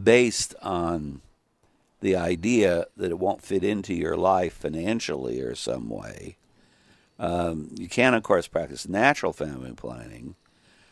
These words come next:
which is basically controlling your will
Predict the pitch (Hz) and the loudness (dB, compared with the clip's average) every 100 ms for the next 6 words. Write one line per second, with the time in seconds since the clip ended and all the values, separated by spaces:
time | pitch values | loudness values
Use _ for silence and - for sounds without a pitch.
0 | _ _ 98 - 101 80 90 107 107 92 | _ _ 4 4 2 2 4 4 4 -2
1 | 90 85 82 78 67 - _ _ _ _ | 0 0 0 -2 -6 -12 _ _ _ _
2 | - 82 82 113 120 113 101 87 82 85 | -4 -2 2 6 6 6 2 -2 -2 -4
3 | 87 107 110 80 82 90 | 0 4 6 4 0 -6